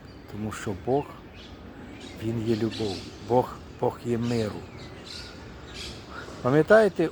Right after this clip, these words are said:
учні і Ісус Христос у лодці,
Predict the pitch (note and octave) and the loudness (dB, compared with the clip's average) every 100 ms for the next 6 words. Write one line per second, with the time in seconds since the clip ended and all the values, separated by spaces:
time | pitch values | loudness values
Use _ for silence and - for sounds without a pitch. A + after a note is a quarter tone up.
0 | - G#3+ G#3+ - C3 G2+ G#2+ - - - | 4 4 4 0 0 0 -4 -14 -16 -14
1 | - - - - - - - - - - | -14 -12 -12 -12 -14 -12 -12 -12 -12 -2
2 | C3+ C#3 A#2+ F3+ D#3+ - D#3 - E3 C#3+ | 4 6 6 4 4 4 2 4 6 6
3 | - B2+ B2+ A2+ - | 4 4 4 4 -4